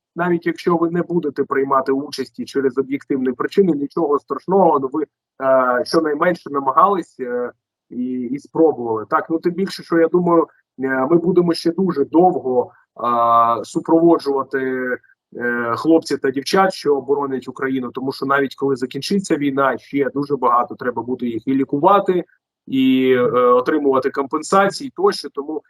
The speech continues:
я думаю, що це дуже тривала ще перспектива в нас, е, попереду.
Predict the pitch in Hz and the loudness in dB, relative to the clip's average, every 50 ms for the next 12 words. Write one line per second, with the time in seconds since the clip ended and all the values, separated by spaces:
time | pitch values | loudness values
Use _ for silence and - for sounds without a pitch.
0 | _ _ _ _ 139 151 170 180 180 180 170 165 151 - - - - - 160 147 | _ _ _ _ -2 0 0 0 0 0 0 -2 -4 -4 -10 -12 -6 -2 -2 -2
1 | 135 - - 147 - - 135 135 - 147 143 143 147 147 139 131 120 110 - - | -2 -4 -10 -10 -6 -2 -2 -2 0 2 2 4 4 4 4 4 0 -4 -6 -10
2 | 127 117 - 117 - _ - - - - 160 151 139 127 123 127 123 123 _ _ | -12 -10 -10 -12 -14 _ -18 -16 -8 -4 -2 0 0 -2 -2 -4 -6 -6 _ _
3 | _ _ - 123 131 127 127 123 123 120 - 147 135 - 139 127 110 110 104 104 | _ _ -10 -8 -6 -2 -2 -2 -2 0 2 0 2 2 0 -2 -2 -4 -8 -10
4 | 104 | -14